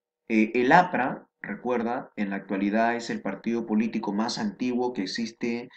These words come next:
hasta, hasta ahora, ¿no? En el Perú, ¿no? Fue creado en el año mil novecientos veinticuatro, tiene, eh, noventa y seis años de creación, el apra, ¿sí? ¿Qué significa el apra? Alianza Popular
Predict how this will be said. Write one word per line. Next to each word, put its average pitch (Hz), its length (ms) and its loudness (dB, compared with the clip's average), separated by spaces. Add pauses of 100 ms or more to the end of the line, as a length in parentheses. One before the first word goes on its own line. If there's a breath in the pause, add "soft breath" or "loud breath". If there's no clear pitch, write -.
(240 loud breath)
hasta, 85 1000 -8
hasta 104 240 -8
ahora, 110 400 6
¿no? 98 140 -4
En 98 80 -4
el 90 120 -10
Perú, 110 320 2
¿no? 92 160 -10 (420)
Fue 117 140 -4
creado 120 320 0
en 113 80 0
el 104 100 2
año 117 200 0
mil 120 180 0
novecientos 113 420 -2
veinticuatro, 113 760 -2 (560 soft breath)
tiene, 131 580 4 (260 loud breath)
eh, 95 1000 0 (420)
noventa 110 460 4
y 104 80 4
seis 139 460 2
años 123 380 4
de 101 120 -4
creación, 113 640 -4
el 98 120 0
apra, - 440 -2 (320)
¿sí? - 260 -6 (220 loud breath)
¿Qué 165 80 2
significa 143 480 0
el 123 100 0
apra? 120 420 -2 (500 soft breath)
Alianza 123 680 2
Popular 113 720 2